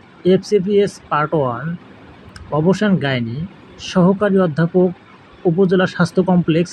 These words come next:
পলাশবাড়ি, গাইবান্ধা। রোগী দেখার সময় প্রতিদিন বিকাল তিনটা থেকে রাত আটটা পর্যন্ত। রোগী দেখার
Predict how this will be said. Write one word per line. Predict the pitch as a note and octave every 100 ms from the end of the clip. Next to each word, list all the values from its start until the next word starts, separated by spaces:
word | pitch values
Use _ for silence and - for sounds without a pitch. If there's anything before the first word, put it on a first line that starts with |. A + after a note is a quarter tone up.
| -
পলাশবাড়ি, | D#3 D#3 D3+ D3+ D3 G#3+ - - - - C#3
গাইবান্ধা। | C#3 C3+ B2+ B2 A#2+ A2 A2+ - - - - - - - - - E3
রোগী | F#3 A#3
দেখার | A#3 B3 -
সময় | A#3+ A3+ B2 C#3 F#3+ -
প্রতিদিন | F3+ F#3+ F#3+ G3 E3+
বিকাল | D3 C#3 D3+ C#3+
তিনটা | F3 F3 F#3+
থেকে | F#3+ F#3+ G3+ - C#3+
রাত | C#3 C3 - D#3
আটটা | - D#3+
পর্যন্ত। | D#3 B2+ C3 A#2+ A#2+ - - - - - - - - - - - - - - - - - - D#3+
রোগী | F#3+ G#3+ G#3+
দেখার | A3+